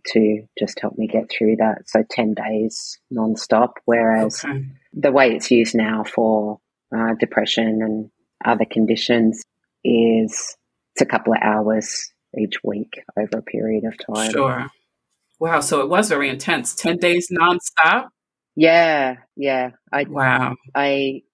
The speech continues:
Speaker 1: don't remember. I rem-, I remember everything that happened, but I don't have that emotional,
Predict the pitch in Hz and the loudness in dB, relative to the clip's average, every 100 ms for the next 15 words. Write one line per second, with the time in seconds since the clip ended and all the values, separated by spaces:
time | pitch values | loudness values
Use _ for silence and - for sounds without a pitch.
0 | _ - 151 180 - 170 143 135 131 131 | _ -2 0 0 -4 -6 -4 -4 -4 -4
1 | 127 127 123 123 123 - _ _ _ _ | -4 -4 -4 -4 -8 -12 _ _ _ _
2 | _ 135 143 147 135 135 139 135 131 120 | _ 0 2 4 2 0 0 2 2 2
3 | 123 131 180 208 165 170 165 165 160 160 | 2 4 2 4 2 2 2 0 0 -2
4 | 151 165 160 151 135 131 127 120 113 - | 0 0 0 2 2 4 4 0 0 -2
5 | 123 - 120 - 117 117 117 - 120 117 | -4 -2 -4 -4 -12 -10 -8 -8 -8 -10
6 | 120 | -12